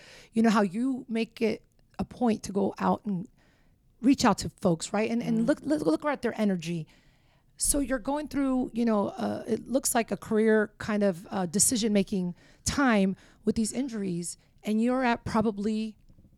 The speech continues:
Speaker 1: your hardest, would you say? Physically, emotionally?
Speaker 2: Mm-hmm. I would say
Speaker 1: How did
Speaker 2: that.
Speaker 1: you let people in? And how did you, uh, or how did people, I guess, break through to help you or even your spouse? Did you let them?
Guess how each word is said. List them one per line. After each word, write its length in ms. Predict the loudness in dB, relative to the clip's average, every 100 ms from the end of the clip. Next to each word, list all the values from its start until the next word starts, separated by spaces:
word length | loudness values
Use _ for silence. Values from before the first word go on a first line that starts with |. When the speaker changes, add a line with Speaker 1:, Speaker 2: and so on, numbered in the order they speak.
| -12
Speaker 1:
your 500 | -6 -4 -2 -4 -6 _
hardest, 540 | -6 -4 -2 -4 -8 -6
would 80 | -2
you 60 |
say? 340 | 2 2 2 -4 -10
Physically, 460 | 0 2 2 0 0
emotionally? 800 | 2 2 0 -2 0 0 -2 -6 -4
Speaker 2:
Mm-hmm. 240 | -2 0 -2 _ _
I 60 | -8
would 100 | -6
say 120 | -2
Speaker 1:
How 100 | 0
did 100 | 0
Speaker 2:
that. 80 | 0
Speaker 1:
you 100 | -2
let 180 | -2 -2
people 320 | -2 -2 -2
in? 240 | -6 -12 -16 _ _ _
And 140 | -4 -2
how 160 | 0
did 240 | -2 -6 -8
you, 460 | -4 -2 0 -2 -4 -20 _ -2
uh, 180 | 0 4
or 160 | 4
how 180 | 4 2
did 260 | 2 0 0
people, 300 | -4 -2 -4
I 60 |
guess, 240 | -2 -2 -4
break 340 | -2 -2 0
through 380 | 0 4 4 4 -4 _ _ -4
to 140 | 0
help 260 | 2 2 0
you 240 | 0 2
or 100 | 2
even 320 | 2 -2 -2
your 180 | -2 -2
spouse? 640 | -4 -4 0 0 0 -4 -4
Did 160 | -8 -8
you 80 | -8
let 220 | -8 -10
them? 200 | -16